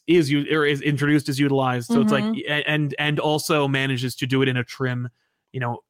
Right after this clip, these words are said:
Speaker 1: uh, i-, unindulgent way.
Speaker 2: Right.
Speaker 1: I'm like, "Ah," like, you know, you introduce these characters, you pay off these characters, you introduce this concept, and it's a very simple concept, but here we go. We're just gonna go
Speaker 2: Right,
Speaker 1: from
Speaker 2: right,
Speaker 1: there,
Speaker 2: right, right,
Speaker 1: right?
Speaker 2: right,
Speaker 1: You know what I
Speaker 2: right.
Speaker 1: mean? Like, the, the, s-, the, the, the, the,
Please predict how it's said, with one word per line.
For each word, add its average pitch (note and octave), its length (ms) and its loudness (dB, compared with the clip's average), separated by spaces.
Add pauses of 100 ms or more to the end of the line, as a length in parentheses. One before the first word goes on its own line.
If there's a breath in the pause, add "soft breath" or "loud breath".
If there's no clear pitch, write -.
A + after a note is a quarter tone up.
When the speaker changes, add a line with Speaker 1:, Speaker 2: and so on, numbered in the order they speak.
(240)
Speaker 1:
uh, A#2 240 -2
i-, D#3+ 100 -2 (100)
unindulgent C3 600 0
way. F#2 400 -12 (120)
Speaker 2:
Right. E3+ 340 -2
Speaker 1:
I'm A#2+ 80 -8
like, A#2 180 -6
"Ah," A#2+ 360 0
like, A#2+ 260 -6
you C3+ 140 -6
know, G2 120 -12
you B2+ 140 0
introduce C#3 300 0
these C#3+ 160 0
characters, C#3+ 500 0
you B2 80 -4
pay C3 140 -2
off A2 160 -2
these A2+ 160 -4
characters, G#2+ 560 -2
you A#2+ 60 -2
introduce C3 280 -2
this - 180 -4
concept, D#3 640 -2 (240 loud breath)
and D3 80 -2
it's C3+ 100 0
a A#2+ 40 -2
very D3+ 180 2
simple E3 540 0
concept, D#3+ 320 0
but - 120 -6
here G#2 200 -6
we G2+ 100 -6
go. - 120 -14 (180)
We're A2 140 -8
just F3 120 -14
gonna F#3+ 140 -2
go - 20 2
Speaker 2:
Right, F3+ 280 2
Speaker 1:
from F3 40 -6
Speaker 2:
right, E3+ 80 -2
Speaker 1:
there, D#3+ 100 0
Speaker 2:
right, D#3 60 -2
right, D#3 160 -2
Speaker 1:
right? A#2+ 80 -2
Speaker 2:
right, D3 60 0
Speaker 1:
You D#3 60 2
know D#3 40 4
what D#3 40 4
I - 0 -
Speaker 2:
right. D3+ 40 2
Speaker 1:
mean? D#3 140 4
Like, C#3+ 200 0 (460 loud breath)
the, C#3 1000 0
the, C#3 100 2
s-, - 180 -4
the, D#3 180 0
the, D3+ 180 2
the, - 20 -2
the, C3+ 240 -2